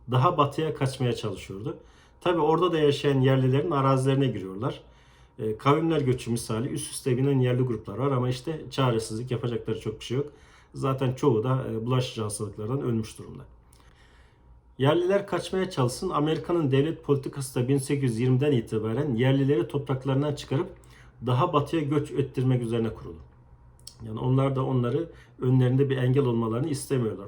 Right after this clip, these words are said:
Onları daha ileriye, batıya doğru, insanların olmadığı, beyazların olmadığı yerlere doğru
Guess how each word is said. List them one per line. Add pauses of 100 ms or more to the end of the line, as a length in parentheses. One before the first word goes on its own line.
Onları
daha
ileriye,
batıya
doğru,
insanların
olmadığı, (340)
beyazların
olmadığı
yerlere
doğru